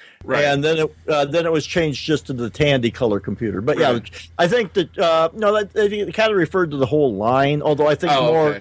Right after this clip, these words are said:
Speaker 1: Yeah.
Speaker 2: more so the old, um, the, um,
Speaker 1: They were
Speaker 2: uh,
Speaker 1: big mono,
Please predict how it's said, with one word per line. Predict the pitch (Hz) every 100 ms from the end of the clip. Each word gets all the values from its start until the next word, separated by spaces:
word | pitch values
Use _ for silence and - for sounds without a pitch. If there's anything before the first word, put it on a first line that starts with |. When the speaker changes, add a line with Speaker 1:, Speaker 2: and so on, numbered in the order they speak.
| - - - -
Speaker 1:
Yeah. | 165
Speaker 2:
more | 175 165
so | - 190 160
the | 139 151
old, | 151 147 139 143
um, | 135 123 113 - - - -
the, | 120 131 127
um, | 123 117 107 - - - - - - - - - -
Speaker 1:
They | 147
were | 143
Speaker 2:
uh, | 113
Speaker 1:
big | 165 165 135
mono, | 139 160 165